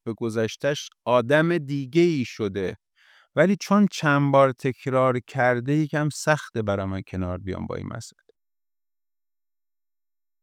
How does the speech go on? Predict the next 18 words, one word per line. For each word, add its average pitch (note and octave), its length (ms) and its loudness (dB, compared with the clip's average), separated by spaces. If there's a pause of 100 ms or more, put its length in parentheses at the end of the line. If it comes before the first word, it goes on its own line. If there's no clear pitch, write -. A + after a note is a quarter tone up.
(140)
قبل A2 260 4
از G#2+ 180 2
این G#2+ 260 0
که G#2 360 -2
با G#2 120 -2
شما G#2+ 360 -2
آشنا G#2 300 -4
بشه A2 240 -6
چند E3+ 280 -2
بار F3 180 0
تکرار D3+ 440 0
کرده. G#2 480 -4 (540)
ولی D3+ 480 4
الان C3 480 2
شش - 440 -10
ماهه C#3+ 680 0 (160)
اصلاً C3+ 640 -2
این C3 220 0